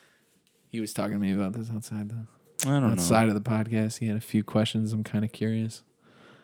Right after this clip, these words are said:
Speaker 2: I don't really remember.
Speaker 1: Oh, well, that's fine.
Speaker 2: I think I've, I think I've moved, moved away.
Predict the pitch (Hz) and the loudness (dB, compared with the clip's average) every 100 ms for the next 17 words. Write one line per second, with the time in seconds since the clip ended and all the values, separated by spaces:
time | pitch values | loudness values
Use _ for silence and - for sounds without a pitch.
0 | _ _ _ _ _ _ _ _ - 104 | _ _ _ _ _ _ _ _ -6 -4
1 | 135 127 120 95 98 123 - - 131 139 | -4 -4 -6 -8 -8 -10 -12 2 8 8
2 | 98 107 123 - 113 123 120 - 95 104 | 8 4 -2 -4 -2 0 -2 -2 0 0
3 | 117 123 98 - - 107 98 90 98 98 | 0 -2 -6 -14 -12 -10 -8 -8 -8 -10
4 | 101 - _ _ - 98 95 98 - 92 | -12 -20 _ _ -12 -8 -8 -8 -10 -8
5 | 92 | -8